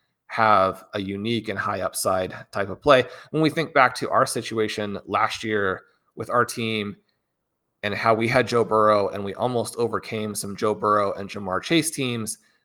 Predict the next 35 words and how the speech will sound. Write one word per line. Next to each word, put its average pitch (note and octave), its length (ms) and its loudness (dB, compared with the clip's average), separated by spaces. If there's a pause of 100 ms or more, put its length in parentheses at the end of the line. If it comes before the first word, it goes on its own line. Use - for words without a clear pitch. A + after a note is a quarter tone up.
(120)
then, G#2+ 420 0
you G2+ 80 -6
know, F2+ 160 -8
passing D3 400 2
one B2 140 0
of A#2 80 -2
them, A#2 220 0 (140)
not G#2+ 160 0
quite - 260 0
passing A#2 340 0
Connor's A2 340 -4
team. G2+ 300 -8 (1400)
Listeners A2 320 -10
will G#2+ 120 -4
be - 100 -6
familiar C3 380 2
with A#2+ 160 0
that. A2+ 240 2 (1800)
But D#3 140 6
the C3+ 120 -2
other G3 320 4
kind D#3 200 0
of A#2+ 180 -2
big C#3+ 160 2
move D#3 320 0
there A2 220 4
is A2+ 100 -2
that C3+ 100 -2
we B2 140 -2
had B2 380 2 (380)
Davante B2+ 360 2
Adams G#2+ 580 -2
and A2+ 160 -8
Aaron G2+ 220 -2
Rodgers, A#2+ 640 2